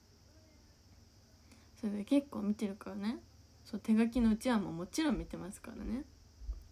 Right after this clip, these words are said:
いや、私、コンタクトしてるので結構目いいんですよ。そう、だからめっちゃ見える。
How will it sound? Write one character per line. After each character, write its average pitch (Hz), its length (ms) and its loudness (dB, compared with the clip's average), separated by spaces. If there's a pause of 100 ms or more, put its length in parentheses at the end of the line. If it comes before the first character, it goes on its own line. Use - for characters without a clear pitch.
(1800)
い 214 40 -4
や、 202 60 -4 (140)
私、 277 680 2 (680)
コ 370 100 -4
ン 392 80 -4
タ 277 100 -4
ク - 100 -14
ト 190 140 -6
し 208 60 -6
て 202 180 -4
る 196 80 -4
の 185 140 -6
で 170 80 -8
結 285 240 -4
構 180 200 -4
目 208 220 0
い 220 140 2
い - 20 6
ん 208 80 4
で 175 80 -8
す - 140 -16
よ。 - 120 -12 (1900)
そ - 160 -16
う、 - 60 -16 (120)
だ 202 100 -4
か - 120 -10
ら 208 120 -14
め 196 140 -6
っ 190 40 -6 (100)
ち - 80 0
ゃ 220 40 6
見 214 200 8
え 208 40 6
る。 - 120 -12